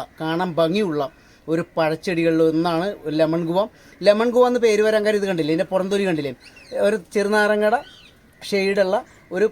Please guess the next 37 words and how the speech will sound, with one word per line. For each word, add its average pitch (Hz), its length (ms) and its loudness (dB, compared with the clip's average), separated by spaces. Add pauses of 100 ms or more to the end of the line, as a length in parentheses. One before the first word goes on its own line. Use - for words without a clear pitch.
(260)
പേര 190 220 4 (120)
ഇനം 202 180 -2
തന്നെയാണ്. 185 280 0
അത് 196 80 4 (340)
സ്കിന്നൊക്കെ 220 520 -2 (300)
ചെറുനാരങ്ങയുടെ 170 720 0
നിറമാവും, 160 380 0 (360)
നല്ല 165 220 0 (100)
പഴുത്ത് 165 300 0
കഴിയുമ്പോൾ 165 320 0
നല്ല 165 180 2
യെല്ലോ 175 260 -2
ഷെയ്ഡ് 175 280 -2
വീഴും. 190 180 -4 (420)
അതുകൊണ്ടാണ് 202 440 2
ഇതിന് 202 240 0
ലെമൺ 190 300 0
ഗുവ 196 180 0
എന്ന് 190 160 -4
പേര് 170 240 2
വരാൻ 185 240 0
കാര്യം. 196 220 0
കാര്യം 175 200 0 (160)
ചെറിയൊരു 208 320 -4
പുളിപ്പും 190 400 -6
മധുരവും 226 400 0
ചേർന്ന 160 260 -2 (640)
വളരെ 165 320 0
വ്യത്യസ്തമായിട്ടുള്ള 185 720 -2
പേര 165 180 2 (100)
ഇനങ്ങളിൽ 175 400 -2
ഒന്നാണ് 165 340 -2 (100)
ലെമൺ 160 300 2
ഗുവ. 196 80 2 (280)
അപ്പോൾ 262 200 2
എല്ലാവരും, 220 480 4 (260)
ഏഹ്, 156 120 -2